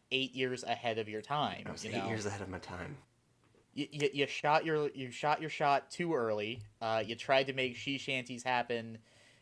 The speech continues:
Speaker 1: W-, quite frankly, America wasn't ready.
Speaker 2: America wasn't ready. Let's see if America is ready for cartoon combat.
Speaker 1: Woo!
Speaker 2: Let's go ahead and get this show rolling. As we said, we watched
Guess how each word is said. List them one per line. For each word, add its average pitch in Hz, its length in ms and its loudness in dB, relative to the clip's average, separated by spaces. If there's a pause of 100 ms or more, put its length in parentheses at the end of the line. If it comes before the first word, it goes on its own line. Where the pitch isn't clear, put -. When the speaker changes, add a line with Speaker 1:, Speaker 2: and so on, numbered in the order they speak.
(720)
Speaker 1:
W-, 151 160 0 (520)
quite 302 180 6
frankly, 240 320 2
America 123 400 4
wasn't 98 300 -4
ready. 90 260 -10 (160)
Speaker 2:
America 107 300 -2
wasn't 104 260 2
ready. 104 220 4 (680)
Let's 135 220 8
see 156 140 12
if 135 100 10
America 135 340 12
is 123 140 10
ready 131 240 12
for 123 140 4
cartoon 151 360 10
combat. 175 560 12 (580)
Speaker 1:
Woo! 494 160 12
Speaker 2:
Let's - 580 12 (160)
go 147 200 10
ahead 165 280 8
and 127 180 4
get 139 180 2
this 143 500 4
show 139 320 6
rolling. 135 400 8
As 131 200 12
we 135 100 10
said, 151 380 8
we 107 180 2
watched 104 600 8